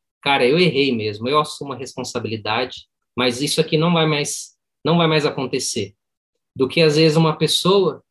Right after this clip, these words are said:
da equipe e que fala assim, "Ah, mas sabe o que aconteceu isso? Ah, porque o WhatsApp hoje não tava funcionando. Ah, porque isso era responsabilidade de tal pessoa. Ah, mas," e começa esse mais, mais, mais, mais,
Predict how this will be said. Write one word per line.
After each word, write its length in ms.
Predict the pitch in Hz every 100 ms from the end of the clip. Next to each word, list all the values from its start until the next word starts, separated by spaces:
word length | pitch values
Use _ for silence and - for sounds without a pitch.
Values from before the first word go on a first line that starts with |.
| _ -
da 160 | 135 143
equipe 640 | - - 214 208 127 - _ _ -
e 80 | 127
que 100 | 165
fala 280 | - 151 147
assim, 460 | - - 127 113 - - _
"Ah, 160 | 190 196
mas 160 | 190 180
sabe 220 | 233 220
o 20 |
que 60 | 190
aconteceu 440 | 175 165 - 135
isso? 380 | 220 185 - - _ -
Ah, 140 | -
porque 260 | 170 - 240
o 60 |
WhatsApp 540 | 247 240 180 208 196 202
hoje 240 | 220 226
não 120 | 226
tava 260 | 226 226 214
funcionando. 720 | 220 202 214 208 233 240 233 _ _ _ -
Ah, 200 | 233 202
porque 340 | 185 175 208
isso 380 | 196 190 196 240
era 120 | 240
responsabilidade 880 | 240 240 240 277 226 202 170 165 156
de 120 | 143
tal 240 | 139 139 -
pessoa. 540 | 113 - 160 160 - _ _
Ah, 200 | 185 220
mas," 380 | 214 190 180 - _ _ _ _
e 100 | 139 135
começa 420 | 165 156 147 156
esse 180 | - 160
mais, 300 | 151 151 147
mais, 260 | 147 135
mais, 260 | 139 143 139
mais, 460 | 160 190 - -